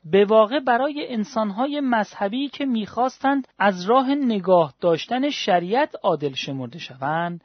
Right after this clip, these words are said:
مرگ را به ارمغان می‌آورد. از طریق تلاش برای حفظ شریعت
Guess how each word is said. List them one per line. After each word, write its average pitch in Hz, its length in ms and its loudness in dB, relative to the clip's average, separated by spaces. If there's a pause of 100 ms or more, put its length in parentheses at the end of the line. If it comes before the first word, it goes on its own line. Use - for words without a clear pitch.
(120)
مرگ 208 440 -2
را 120 340 -6
به - 160 -8
ارمغان 123 480 -10
می‌آورد. 113 520 -12 (260)
از - 160 -10
طریق 180 520 -2
تلاش 226 640 2
برای 220 400 2
حفظ 202 500 -6
شریعت 147 580 -2